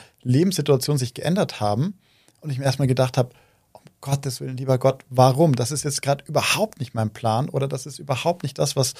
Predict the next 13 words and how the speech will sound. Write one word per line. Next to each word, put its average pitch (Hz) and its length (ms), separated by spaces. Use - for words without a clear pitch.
was 135 140
ich 143 80
mir 139 120
vorgestellt 143 580
hab 131 140
oder 147 280
wie 147 120
schlimm.“ 180 380
Und 156 120
sich 143 160
teilweise 147 380
dann 143 260
Wochen, 160 320